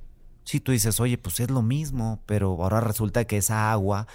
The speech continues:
es alcalina, la bajan del Everest", pues novedad, ¿sí? Ese es un tipo de modelo de negocio.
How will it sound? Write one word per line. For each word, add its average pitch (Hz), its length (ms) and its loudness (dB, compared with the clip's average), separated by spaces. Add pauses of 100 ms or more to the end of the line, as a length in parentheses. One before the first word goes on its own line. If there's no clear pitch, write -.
es 82 180 2
alcalina, 110 680 0
la 85 140 0
bajan 82 380 0
del 98 140 0
Everest", 110 480 0 (260)
pues 113 140 -2
novedad, 151 380 2 (1040)
¿sí? 135 260 -2 (380)
Ese 110 180 -4
es 135 120 -2
un 143 100 4
tipo 139 300 -2
de 123 60 0
modelo 104 320 2
de 113 40 0
negocio. 101 520 -2